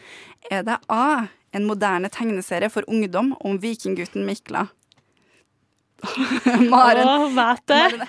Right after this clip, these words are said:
Speaker 1: Heiel har armene opp i været. Hun vet allerede, men, men, men hør her nå. Kanskje lytteren kan prøve å gjette selv. Mikla Staur er en moderne tegneserie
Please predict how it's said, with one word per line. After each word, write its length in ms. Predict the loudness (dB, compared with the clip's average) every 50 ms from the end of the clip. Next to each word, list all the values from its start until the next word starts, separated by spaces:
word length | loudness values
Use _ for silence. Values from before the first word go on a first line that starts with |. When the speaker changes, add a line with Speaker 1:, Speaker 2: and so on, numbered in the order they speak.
| -12 -12
Speaker 1:
Heiel 640 | -12 -12 -10 -10 -8 -6 -2 0 0 2 0 0 -4 -8 -10
har 340 | -4 -2 0 0 0 -2 -8 -16 _ _ _ _ _ _ _ _ _ _
armene 500 | 0 0 2 0 0 0 0 0 0 -2 -6
opp 200 | -10 _ _ -2
i 220 | -2 0 0 -2 -4
været. 480 | -4 -2 0 0 2 0 0 -2 -2 -4
Hun 120 | -4 -4
vet 320 | -4 -2 -4 -4 -6 -6 -6
allerede, 360 | -6 -2 -2 -2 0 0 0
men, 240 | -2 -2 -4 -6 -10 -12 -6
men, 260 | -6 -4 -4 -4 -2
men 160 | -2 -2 -2
hør 260 | -2 -2 -2 -2 -2
her 120 | -2 -4 -4
nå. 220 | -6 -8 -10 -10 -14 _ _ _ -8
Kanskje 240 | -8 -8 -6 -8 -10
lytteren 480 | -10 -10 _ _ -4 -4 -4 -4 -8 -8
kan 320 | -8 -8 -8 -8 -8 -10 -10
prøve 280 | -8 -6 -6 -4 -4
å 520 | -4 -4 -4 -4 -4 -4 -6 -6 -8 -10 -12 -14
gjette 300 | -14 -14 -14 -14 -12 -12
selv. 280 | -8 -4 -2 -2 -2 -4 -6 _ _ _ _ _ _ _ _ _ _ _ -20 -20 -20 -20 -20 -20 -20 -20 _ _ _
Mikla 280 | -4 -4 -4 -4 -6 -6
Staur 260 | -4 -4 -4 -4 -4
er 160 | -4 -4 -4
en 120 | -2 -2 -2
moderne 380 | -2 -2 -2 -2 -2 -4 -6
tegneserie 720 | -6 -6 -6 -6 -6 -6 -6 -6 -4 -2 -2 -2 -2 -4